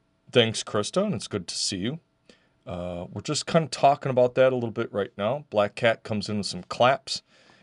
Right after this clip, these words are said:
Um, so, Saturday, I packed up, um, got s-, you know, did, did my yard work, whatever, in the morning. Uh, King Dinosaur is here. King Dinosaur,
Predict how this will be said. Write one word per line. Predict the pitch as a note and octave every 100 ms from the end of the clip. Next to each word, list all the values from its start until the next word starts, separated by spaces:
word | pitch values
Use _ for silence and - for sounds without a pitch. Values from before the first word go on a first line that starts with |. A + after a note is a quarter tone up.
| _ -
Um, | G#2 F#2+ F2+ E2+ _ _ _ _ - -
so, | - G3 C3+ C#3 - _ _ _ _ _ _ _
Saturday, | - F#3+ C3 F2+ F2 G2 _ _ _ _ _ _ _ _ _ _ - -
I |
packed | G#2+ D#3 D#3+ -
up, | D3+ D3 - _ _ _ _
um, | B2 A2+ A2+ A2 G#2+ G2+ _ _ _ _ _ _ _ _ _ _ _ -
got | D3+ -
s-, | - -
you | B2
know, | G#2+
did, | F#2+ C#3 G#2+
did | D3 D3+
my | C3
yard | C3+ C3+
work, | B2+ C3
whatever, | B2 A#2 A2+
in | G2+
the |
morning. | G#2+ C3+ C#3+ D3+ _ _ -
Uh, | F3+ -
King | A#3+ B3+
Dinosaur | C4 A#3 A3+ G#3+
is | G3+
here. | - A#3+ D4
King | - E3+
Dinosaur, | D3 D#3 - F#3+ C4 C#4+